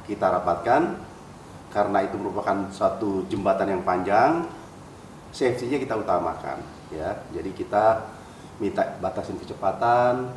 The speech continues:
kita amati pakai kamera etle, kita tempatkan, eh, polisi-polisi, dan, eh, ini pun, eh, menjadi suatu solusi,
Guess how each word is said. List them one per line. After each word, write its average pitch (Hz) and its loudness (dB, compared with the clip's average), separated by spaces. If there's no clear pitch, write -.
kita - 2
amati 98 4
pakai 92 -6
kamera 98 2
etle, 123 2
kita 101 -2
tempatkan, 95 -2
eh, 87 -2
polisi-polisi, 95 -2
dan, 90 4
eh, 85 2
ini 139 2
pun, 165 2
eh, 98 2
menjadi 101 0
suatu 101 2
solusi, 117 4